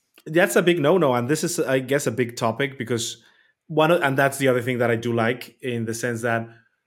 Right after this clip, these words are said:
um, I remember that when we were conducting the interview live, we both have, uh, every, all, all, most, usually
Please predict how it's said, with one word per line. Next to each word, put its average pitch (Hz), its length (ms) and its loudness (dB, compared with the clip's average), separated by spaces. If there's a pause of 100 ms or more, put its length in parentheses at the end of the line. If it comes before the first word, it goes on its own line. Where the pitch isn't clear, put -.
(240)
um, 135 220 -4
I 151 80 2
remember 170 400 4
that 131 220 0
when 127 220 -4
we 120 460 -2
were 120 260 0
conducting 131 440 -4
the 127 60 -4
interview 117 320 -6
live, 117 320 -2
we 120 160 -4
both 123 240 -4
have, 120 420 -4
uh, 113 380 -4
every, 123 200 -6
all, 135 520 -4
all, 160 140 -6
most, 175 340 -2
usually 185 520 -6